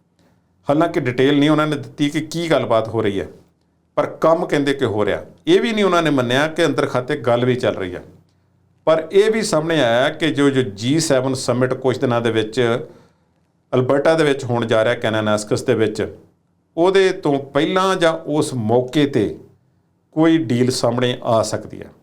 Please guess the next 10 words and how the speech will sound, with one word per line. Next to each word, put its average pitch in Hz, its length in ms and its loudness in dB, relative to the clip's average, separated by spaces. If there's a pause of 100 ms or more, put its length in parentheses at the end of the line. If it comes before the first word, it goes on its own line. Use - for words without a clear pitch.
(440)
ਓਨਟਾਰੀਓ 160 420 2
ਦੇ 196 100 6
ਪ੍ਰੀਮੀਅਰ 160 380 0
ਡਗ 123 260 0
ਫੋਰਡ 143 340 0
ਨੇ 135 260 0 (300)
ਪਿਛਲੇ 131 220 0
ਵੀਰਵਾਰ 127 380 2
ਕਿਹਾ 131 240 2
ਸੀ 139 240 -4